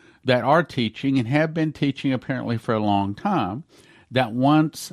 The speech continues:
sperm meets ovum, that person never dies. They are apparently teaching that death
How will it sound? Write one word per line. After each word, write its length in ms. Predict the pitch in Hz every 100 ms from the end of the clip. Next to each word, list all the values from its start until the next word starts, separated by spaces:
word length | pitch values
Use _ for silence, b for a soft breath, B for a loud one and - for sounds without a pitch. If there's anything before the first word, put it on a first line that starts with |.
| -
sperm 640 | - - 160 156 151 143
meets 380 | 123 147 139 - -
ovum, 480 | 135 139 120 131 127 _
that 380 | 85 101 139 -
person 580 | - 170 143 127 117 123 -
never 320 | 104 120 139
dies. 680 | 131 160 190 117 - - - b b b b b b
They 140 | - 120
are 80 | 139
apparently 500 | 139 175 175 156 160
teaching 720 | - 196 214 - 117 127 131 -
that 380 | 120 117 117
death 720 | - 190 214 98 117 - -